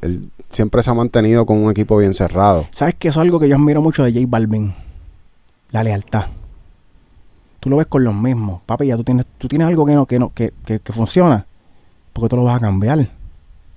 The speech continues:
Speaker 2: ¿Sí me explico? Yo he visto a Balvin, papi, con los mismos. Yo no sé.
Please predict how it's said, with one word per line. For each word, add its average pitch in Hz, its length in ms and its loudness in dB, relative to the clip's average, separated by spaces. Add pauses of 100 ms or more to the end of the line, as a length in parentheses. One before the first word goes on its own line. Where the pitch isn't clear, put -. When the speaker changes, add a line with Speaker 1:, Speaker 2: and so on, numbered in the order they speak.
(720)
Speaker 2:
¿Sí 139 120 -2
me 139 40 4
explico? 127 460 0 (420)
Yo 110 180 -2
he 110 40 2
visto 202 300 0
a 143 60 4
Balvin, 143 400 0
papi, 170 280 -6
con 160 120 2
los 98 120 0
mismos. 127 460 4
Yo 117 80 2
no 139 100 4
sé. 139 260 0